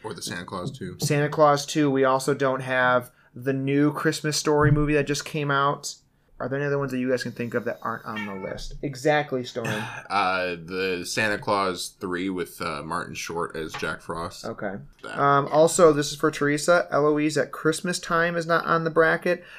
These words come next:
Speaker 2: Neither is one of my favorite Christmas movies that is only a T V movie called Missus Santa Claus, starring Angela Lansbury. That's not on here either. Also, Eight Crazy Nights is not on here. The,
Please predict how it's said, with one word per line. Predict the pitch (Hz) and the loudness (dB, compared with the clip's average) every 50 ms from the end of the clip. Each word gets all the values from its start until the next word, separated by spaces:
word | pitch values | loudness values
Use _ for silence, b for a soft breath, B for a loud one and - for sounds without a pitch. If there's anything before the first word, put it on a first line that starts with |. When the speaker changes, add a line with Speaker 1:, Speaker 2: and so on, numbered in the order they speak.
| B B | B B
Speaker 2:
Neither | 139 151 156 170 190 190 190 185 | 4 6 8 8 8 8 6 6
is | 185 175 151 | 6 6 4
one | 160 147 | 2 0
of | 139 | 4
my | 139 143 156 151 | 4 4 2 4
favorite | - 165 165 160 | 4 4 4 4
Christmas | - 175 160 151 156 151 | 2 -4 -4 -4 -4 -4
movies | 160 160 160 147 156 156 151 139 | 0 0 2 2 2 2 2 0
that | 127 110 - - - | -2 -4 -4 -8 -8
is | 127 120 120 | -6 -6 -6
only | 113 110 110 107 | -6 -6 -6 -8
a | 104 | -6
T | - - 165 170 160 | -6 -4 -4 -4 -4
V | 170 160 | -2 0
movie | 160 156 151 160 156 | 0 0 0 -2 -2
called | - 120 110 104 107 | -2 -4 -4 -4 -6
Missus | 107 110 123 127 - - 143 143 | -8 -8 -8 -8 -6 -6 -6 -4
Santa | - - 147 147 147 147 | -4 -2 -2 -2 -2 -4
Claus, | 147 - 156 151 147 147 147 147 | 0 4 6 6 6 6 4 2
starring | - - 127 117 113 110 110 | 0 -2 -2 -2 -2 -4 -8
Angela | 110 107 101 - 95 92 87 | -8 -10 -8 -10 -10 -10 -8
Lansbury. | 95 113 123 139 160 185 175 - 190 180 175 180 180 175 180 175 175 b b b b b b b b b b | -8 -6 -4 -4 -4 -4 -4 -2 0 2 2 2 2 0 -2 -4 -6 b b b b b b b b b b
That's | - 110 131 131 139 131 - | -2 2 4 4 4 2 0
not | 139 135 | 0 2
on | 131 127 127 123 | 2 2 2 0
here | 123 113 117 - | -2 -6 -6 -2
either. | - 117 127 139 143 170 185 202 226 240 220 b b b b b b b b | 0 2 2 2 2 4 4 4 4 2 -2 b b b b b b b b
Also, | 151 165 175 196 196 - 202 190 185 185 185 185 165 - _ _ _ _ - | 6 8 8 8 8 8 10 10 10 10 8 6 0 -4 _ _ _ _ 0
Eight | 151 156 160 156 | 2 2 2 2
Crazy | - - 175 160 147 147 | 2 4 4 4 6 4
Nights | 147 147 151 147 151 | 2 2 2 0 -2
is | 143 139 | -4 0
not | 147 143 139 - | 2 2 2 2
on | - 135 139 143 139 | 2 0 0 0 0
here. | 139 143 139 135 135 135 139 139 b b b b - | -2 -4 -2 -2 -2 -2 -4 -6 b b b b -8
The, | 120 120 120 120 120 117 - | -4 -4 -4 -4 -4 -6 -10